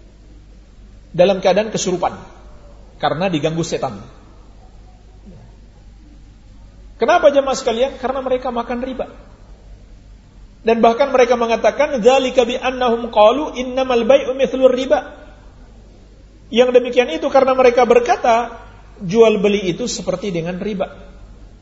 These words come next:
"Wa halallahu al-bai'a wa harrama riba."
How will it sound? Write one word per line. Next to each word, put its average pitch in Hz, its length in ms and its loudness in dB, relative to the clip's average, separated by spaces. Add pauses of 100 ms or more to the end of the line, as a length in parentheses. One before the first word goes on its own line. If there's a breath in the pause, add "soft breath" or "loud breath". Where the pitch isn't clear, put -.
(160)
"Wa 165 160 2
halallahu 165 640 0
al-bai'a 190 320 -2
wa 190 140 -2
harrama 156 340 -4
riba." 139 560 -6